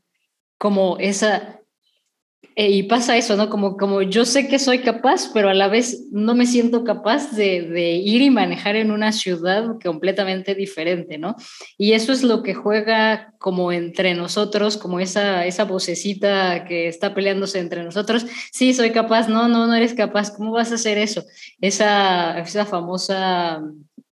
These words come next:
vocecita que, que, que no,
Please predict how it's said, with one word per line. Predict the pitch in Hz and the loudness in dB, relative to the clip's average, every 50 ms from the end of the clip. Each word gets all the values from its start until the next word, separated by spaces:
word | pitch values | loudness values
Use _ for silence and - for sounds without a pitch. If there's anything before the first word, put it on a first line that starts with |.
| _ _ _ _ _ _ _ _ - - - 170 | _ _ _ _ _ _ _ _ -18 -14 -12 -8
vocecita | 156 175 175 170 - 185 175 - - 202 190 196 208 202 196 | -4 -4 -4 -2 -4 -4 -6 -6 -6 -8 -6 -2 -2 -4 -2
que, | - 185 175 165 160 156 151 151 151 - - | -2 -2 -2 -2 -4 -6 -8 -10 -12 -12 -10
que, | - 170 160 156 156 156 - - | -6 -6 -4 -4 -6 -8 -8 -6
que | - 190 165 | -6 -4 -4
no, | 165 165 160 160 160 160 | -4 -4 -4 -4 -6 -8